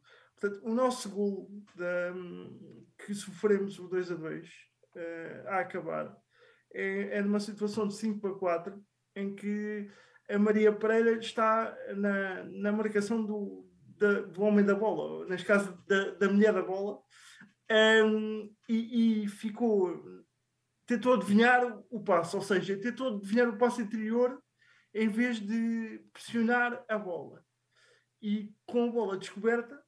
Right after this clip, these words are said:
portanto, como ela tentou adivinhar a linha de passe, a bola ficou descoberta e a linha de passe para, para, para a atleta que finalizou o segundo posto ficou aberta para que, eh,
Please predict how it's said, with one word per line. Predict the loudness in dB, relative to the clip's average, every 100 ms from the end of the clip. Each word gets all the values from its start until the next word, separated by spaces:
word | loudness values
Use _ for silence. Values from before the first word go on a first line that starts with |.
| _
portanto, | -18 -18 -18 -20 _
como | -14 -10 -4
ela | -2 -2
tentou | -4 -6 -2 -4
adivinhar | -4 -4 -2
a | -2
linha | -6 -6 -8
de | -6
passe, | -6 -6 -8 -20 _
a | -10
bola | -6 -8
ficou | -8 -10
descoberta | -10 -4 -2 -2 -4 -14
e | -8 -6
a |
linha | -4 -4 -4
de | -4
passe | -4 -4 -6 -20 _ _ _ _ _ _
para, | -2 0 0 -2 -6 -6
para, | -2 0 2 0 -2 -8 -6
para | -2
a | -2
atleta | -2 -4 -4
que | -8
finalizou | -4 -4 -2 -2 -4
o |
segundo | -4 -6 -4
posto | -4 -4 -6
ficou | -8 0 0
aberta | 2 -2 -4 -10 -10 _ _ _ _
para | -4 -4
que, | -4 -8 -10 -10 -12 -12
eh, | -10 -8 -8 -10